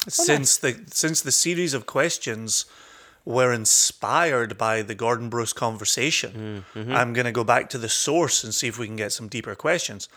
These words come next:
Speaker 1: Mm-hmm.
Speaker 2: I'm not sure how deep Gordon will wanna go over email, but I'm gonna put them in front of him and see what comes back, 'cause
Speaker 1: Okay.
Speaker 2: he is a good lad, uh, who actually is good with the email machine.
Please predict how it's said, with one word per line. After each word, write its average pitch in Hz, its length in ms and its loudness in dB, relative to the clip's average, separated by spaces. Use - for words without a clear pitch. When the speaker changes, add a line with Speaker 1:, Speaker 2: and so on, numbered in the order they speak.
Speaker 1:
Mm-hmm. 98 300 -6
Speaker 2:
I'm 127 260 -4
not 170 280 2
sure 175 460 0
how 139 540 -2
deep 139 280 -4
Gordon 123 300 0
will 113 140 -6
wanna 123 240 -4
go 117 220 -6
over 110 220 -6
email, 170 480 -4
but 175 400 4
I'm 135 120 -6
gonna 139 140 0
put 151 180 -2
them 143 100 -4
in 135 60 -4
front 135 200 2
of 135 80 -4
him 135 140 0
and 120 100 -4
see 123 160 0
what 113 160 -4
comes 107 220 -8
back, - 300 -18
'cause 127 200 0
Speaker 1:
Okay. 139 80 2
Speaker 2:
he 127 60 2
is 117 100 0
a 113 80 0
good 120 500 -2
lad, 120 440 2
uh, 101 340 -6
who 110 440 -4
actually 110 380 -4
is 123 180 -2
good 127 220 -4
with 117 160 -6
the 117 100 -10
email 113 260 -4
machine. 98 440 -6